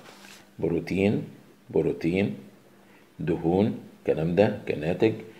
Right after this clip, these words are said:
من نواتج عملية إيه؟ البناء الضوئي. خلاص، كمركب عالي الطاقة، عالي الطاقة. في حاجة تانية بتطلع، آه، المية.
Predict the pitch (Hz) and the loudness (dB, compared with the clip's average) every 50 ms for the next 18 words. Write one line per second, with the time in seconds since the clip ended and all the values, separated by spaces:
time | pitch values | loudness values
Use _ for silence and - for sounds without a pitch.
0 | - - - _ - - 85 82 78 80 85 - 90 82 82 78 78 80 85 - | -20 -20 -20 _ -8 -6 -4 0 0 0 2 0 0 -2 -2 -2 -2 -2 -4 -4
1 | - - 78 82 82 80 - - - - - - 156 156 170 - - - - - | -2 2 2 2 2 0 -4 -4 -4 -4 -2 -2 -2 0 0 0 -2 -2 -4 -4
2 | 131 - - - - - - - - - - _ _ _ - - 76 80 90 98 | -4 -4 -6 -10 -16 -20 -20 -20 -20 -20 -20 _ _ _ -4 0 2 6 6 6
3 | 110 107 - - - - 78 78 78 76 90 92 - - - 107 104 104 104 - | 6 4 0 -6 -2 -2 0 2 2 2 2 0 -2 0 6 6 6 6 6 2
4 | - - - - - - - 76 80 80 80 78 82 82 82 80 - - - 104 | -6 -12 -20 -16 -12 -8 -4 -2 0 2 2 2 2 0 -2 -4 -4 2 2 2
5 | 104 - - 73 71 - - - - - - - - - - - - 76 85 90 | 2 2 0 0 0 -2 -4 -12 -18 -20 -20 -20 -20 -20 -16 -8 -4 -2 0 0
6 | 90 92 110 123 - - - - - - 98 - - - - - - - - - | 2 2 0 -2 -2 -8 -8 -2 0 0 0 -2 -4 -4 -4 -4 -4 -8 -18 -20
7 | - - - - - - - - - - 85 76 76 80 78 82 80 - 92 92 | -20 -20 -20 -20 -20 -20 -20 -14 -6 -4 -2 0 2 2 2 2 4 4 4 4
8 | 90 80 80 - 95 - - 117 117 131 - - - - 76 78 76 - - - | 4 2 2 2 2 2 6 6 4 4 4 0 0 0 0 0 0 -4 -8 -4
9 | - - 82 78 76 64 64 - - | -2 0 0 2 0 0 -2 -4 -8